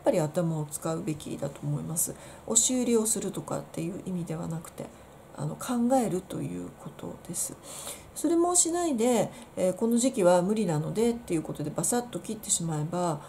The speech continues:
もうそこまでになりますし、そこで何か一つアイデアを思い浮かべて、何かイベントを組んで、それによって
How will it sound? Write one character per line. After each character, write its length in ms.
も 200
う 20
そ 120
こ 120
ま 160
で 180
に 120
な 100
り 80
ま 160
す 160
し、 320
そ 140
こ 160
で 120
何 220
か 120
一 220
つ 140
ア 120
イ 80
デ 120
ア 80
を 80
思 220
い 40
浮 60
か 140
べ 120
て、 440
何 180
か 140
イ 60
ベ 140
ン 120
ト 180
を 40
組 240
ん 60
で、 200
そ 160
れ 100
に 120
よ 100
っ 40
て 300